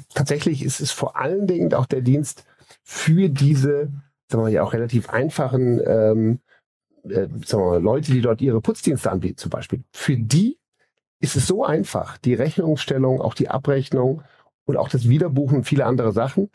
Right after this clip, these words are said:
dass tatsächlich sich dort die Loyalität entwickelt hat. Der, der, sagen wir mal, der Kunde, der es nutzt, der sollte natürlich auch loyal bleiben, aber am Ende, genau richtig, wichtiger noch sind die Dienstleistungsanbieter. Und das scheint hier zu funktionieren. Es gibt sogar einige,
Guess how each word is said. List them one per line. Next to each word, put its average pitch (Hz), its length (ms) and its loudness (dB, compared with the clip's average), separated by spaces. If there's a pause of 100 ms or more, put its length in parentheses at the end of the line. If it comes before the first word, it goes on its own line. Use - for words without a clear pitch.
(220)
dass - 160 -2
tatsächlich - 760 -2 (200)
sich - 300 -6
dort 147 320 0
die 147 80 2
Loyalität 131 440 0
entwickelt 95 260 -2
hat. - 220 -4
Der, 87 180 -2 (320)
der, 95 140 0
sagen 110 160 0
wir 107 60 2
mal, 92 100 0
der 85 140 -2
Kunde, 151 280 -2
der 123 100 0
es 107 80 -6
nutzt, 196 400 -4 (400)
der 123 120 0
sollte 135 280 -2
natürlich 113 380 0
auch 131 140 0
loyal 156 280 0
bleiben, - 360 0
aber 95 180 -2
am 90 140 0
Ende, 160 440 0 (460)
genau 127 520 -2
richtig, 139 420 -2
wichtiger 160 460 2
noch 170 360 -2
sind 123 260 0
die 120 120 2
Dienstleistungsanbieter. 117 1120 0 (220)
Und 110 160 0
das 120 120 -2
scheint 135 220 -2
hier 127 120 -4
zu - 120 -8
funktionieren. 107 500 0
Es - 100 -10
gibt - 140 -4
sogar 123 220 -2
einige, 160 460 -2